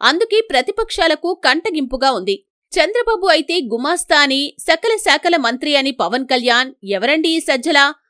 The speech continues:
ఆయనకు ఏం తెలుసు అని, అన్నింటికీ ఆయనే మాట్లాడతారు అని ఎల్లో మీడియా పదే పదే దుమ్మెత్తిపోస్తుంది. సజ్జలను కొడితే, జగన్ దగ్గర వీక్ చేస్తే సర్వం గెలిచినట్లే అనే వ్యూహం ప్రతిపక్షాలది. అప్పుడు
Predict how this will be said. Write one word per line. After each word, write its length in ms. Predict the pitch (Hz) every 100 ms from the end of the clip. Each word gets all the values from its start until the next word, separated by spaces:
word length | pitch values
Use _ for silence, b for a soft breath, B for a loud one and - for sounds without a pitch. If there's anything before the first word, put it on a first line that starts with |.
| _
ఆయనకు 320 | 269 339 349 294
ఏం 240 | 262 339
తెలుసు 320 | 359 339 -
అని, 360 | 311 277 294 320
అన్నింటికీ 520 | 226 294 427 403 381 370
ఆయనే 340 | 240 240 320
మాట్లాడతారు 680 | 294 247 254 269 262 269 269
అని 340 | 254 269 349
ఎల్లో 260 | 269 302 427
మీడియా 380 | 311 294 269 311 -
పదే 220 | 202 294
పదే 300 | 302 254 285
దుమ్మెత్తిపోస్తుంది. 1000 | 226 202 254 262 226 208 - 220 208 208 _ _ -
సజ్జలను 540 | 392 359 392 466 440
కొడితే, 600 | 440 277 302 320 320 330 202
జగన్ 340 | 233 240 339
దగ్గర 260 | 339 311 330
వీక్ 360 | 220 269 -
చేస్తే 460 | 247 240 262 262 285
సర్వం 480 | - 339 349 466 349
గెలిచినట్లే 540 | 233 277 302 285 277 262
అనే 220 | 254 254
వ్యూహం 360 | 196 254 302
ప్రతిపక్షాలది. 960 | 349 220 190 233 247 - 214 214 226 - _ _ _
అప్పుడు 320 | 320 349 440